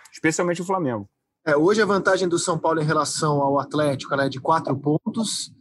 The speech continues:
Speaker 2: Eles se enfrentam no meio de semana, numa vitória do Galo, essa vantagem cai pra um.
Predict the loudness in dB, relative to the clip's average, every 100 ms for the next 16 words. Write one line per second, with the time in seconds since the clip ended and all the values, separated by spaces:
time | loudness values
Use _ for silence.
0 | -20 -2 0 2 2 0 0 0 2 0
1 | 0 0 0 0 2 2 2 0 0 -2
2 | 0 0 0 0 0 2 2 0 -4 -4
3 | -2 -2 0 -2 0 0 0 -2